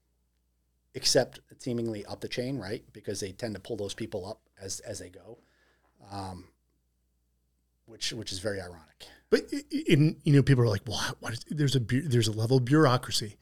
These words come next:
Speaker 1: Hundred percent.
Speaker 2: much like there's organizational drama or politics, whatever you wanna call it.
Speaker 1: Anywhere you go.
Speaker 2: That is, that is life.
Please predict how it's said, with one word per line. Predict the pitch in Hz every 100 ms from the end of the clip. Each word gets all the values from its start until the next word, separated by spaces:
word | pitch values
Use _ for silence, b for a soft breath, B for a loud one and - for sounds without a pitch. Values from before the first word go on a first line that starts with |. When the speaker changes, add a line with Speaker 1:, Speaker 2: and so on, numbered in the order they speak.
| -
Speaker 1:
Hundred | 277
percent. | - - 92
Speaker 2:
much | 120 131
like | 156 131
there's | 131
organizational | 110 113 123 127 127 120 135
drama | 113 113 120 110
or |
politics, | 101 107 98 113 -
whatever | 104 104
you | 113
wanna | 123
call | 123 101
it. | 110
Speaker 1:
Anywhere | 123 135 127
you | 127
go. | 110 95 -
Speaker 2:
That | 120 117
is, | 104 - -
that | 127
is | 113 107
life. | 101 92 - -